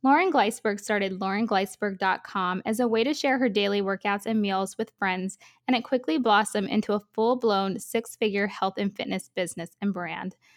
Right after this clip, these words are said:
Lauren, I am so excited to chat with you more about how social media has helped you grow your online health and fitness business. But first, why don't you dive a little bit deeper into how you got started in this space?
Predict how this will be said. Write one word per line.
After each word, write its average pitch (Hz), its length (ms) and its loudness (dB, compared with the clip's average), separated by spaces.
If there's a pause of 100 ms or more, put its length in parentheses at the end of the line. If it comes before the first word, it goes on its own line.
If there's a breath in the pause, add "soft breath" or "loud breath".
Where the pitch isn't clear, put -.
(280 soft breath)
Lauren, 226 400 0
I 226 100 2
am 269 180 0
so 233 520 -2
excited 208 640 -4
to 208 80 -10
chat 202 280 -4
with 190 220 -8
you 196 100 -4
more 180 300 -4
about 190 240 -2
how 214 120 0
social 208 360 -2
media 214 240 2
has 202 100 -4
helped 190 220 -6
you 214 80 0
grow 196 180 0
your 202 200 0
online 196 340 -2
health 190 240 -4
and 202 120 -2
fitness - 300 -6
business. 202 460 -2 (340 loud breath)
But - 220 2
first, 392 260 2
why 294 160 2
don't 403 220 -2
you 359 100 2
dive 226 320 4
a 226 60 4
little 214 200 2
bit 247 160 2
deeper 196 320 -2
into 196 240 0
how 202 180 -2
you 202 140 2
got 202 200 -2
started 185 440 -2
in 180 140 -4
this 180 140 -8
space? - 500 -10